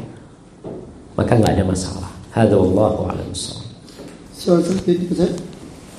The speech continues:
Speaker 2: Jika rumah yang ditempati dan mobil yang dipakai selama ini adalah hibah dari ayah si istri, maka bagaimana pembagian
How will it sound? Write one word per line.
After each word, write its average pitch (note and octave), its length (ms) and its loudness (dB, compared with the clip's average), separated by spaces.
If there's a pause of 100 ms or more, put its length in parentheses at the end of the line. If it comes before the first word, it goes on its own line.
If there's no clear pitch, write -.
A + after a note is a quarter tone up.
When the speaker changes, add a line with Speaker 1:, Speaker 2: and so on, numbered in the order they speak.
(640)
Speaker 2:
Jika F3 260 0
rumah F3+ 300 8
yang F3 180 8
ditempati F3 840 -2
dan D#3+ 160 -2
mobil E3+ 400 4
yang E3 200 6
dipakai E3+ 380 -4
selama D#3+ 340 -2
ini D#3 260 0
adalah D3+ 260 0
hibah E3 520 0
dari D3+ 240 -2
ayah F3 280 2
si - 160 -4
istri, D3+ 340 -2 (840)
maka E3 280 0
bagaimana E3 680 4
pembagian D#3+ 580 2